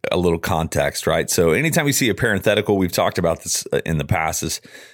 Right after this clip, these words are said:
is I always see this as Mark, like, helping us see a little bit, like, "Hey, we know that not everybody that's gonna read this is, is Jewish or even knows who the Sadducees were. So here's who they were."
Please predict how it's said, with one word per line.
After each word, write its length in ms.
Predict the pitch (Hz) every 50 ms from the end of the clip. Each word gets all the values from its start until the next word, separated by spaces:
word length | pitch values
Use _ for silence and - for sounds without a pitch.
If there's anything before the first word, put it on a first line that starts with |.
| - _ _ _ -
is 140 | - -
I 80 | 107 104
always 220 | 120 113 104 -
see 80 | - 101
this 180 | 90 87 - 90
as 100 | 80 -
Mark, 320 | 90 85 82 85 - -
like, 220 | 82 82 80 -
helping 380 | - - 95 85 - 95 87 80
us 120 | 80 76
see 320 | - - - - 90 82 80
a 60 | 76
little 240 | 76 78 78 80 78
bit, 260 | 78 78 73 - -
like, 200 | - 78 78 -
"Hey, 180 | 117 110 101 90
we 180 | 87 104 117
know 220 | 117 110 104 104 95
that 180 | 95 90 -
not 240 | 76 85 85 87 90
everybody 280 | 87 90 95 90 90 90
that's 100 | 85 -
gonna 160 | - 90 87
read 180 | 82 82 76
this 240 | 73 78 82 - -
is, 240 | 85 82 78 - -
is 360 | - - 82 78 - - - -
Jewish 480 | - 87 87 87 82 85 82 - -
or 80 | 85 78
even 220 | 80 82 85 78
knows 240 | 78 80 78 78 -
who 80 | 78 76
the 80 | 85
Sadducees 500 | - - 80 78 76 73 - 78 71 76
were. 380 | 90 107 117 113 110 110 104 - - - - _ _ _ _ _ _ _ -
So 160 | - 104 90
here's 320 | 80 - - 101 90 - -
who 80 | 90
they 100 | 78 78
were." 300 | 73 69 65 - - -